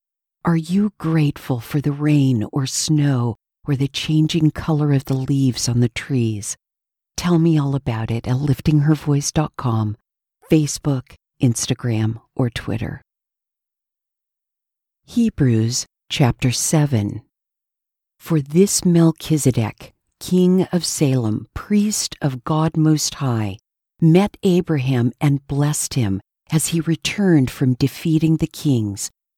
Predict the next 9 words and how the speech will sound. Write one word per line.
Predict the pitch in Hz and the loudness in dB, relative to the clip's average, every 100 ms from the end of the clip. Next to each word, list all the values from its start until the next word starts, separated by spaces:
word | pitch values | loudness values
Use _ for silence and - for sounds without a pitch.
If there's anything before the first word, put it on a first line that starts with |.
| - | 0
and | 175 160 - | 2 2 2
Abraham | 208 208 196 135 139 131 | 2 2 -2 0 2 0
gave | 127 143 156 | -2 -2 0
him | 180 170 - | 0 0 0
a | - - | -6 -6
tenth | - 202 170 - - | -4 0 0 -2 -6
of | 175 - - | -4 -4 -4
everything. | 170 160 143 - 117 101 117 - _ _ _ _ _ | -4 -2 -4 -2 -4 -4 -8 -14 _ _ _ _ _
First, | - - 226 170 151 - | -14 0 2 2 0 -4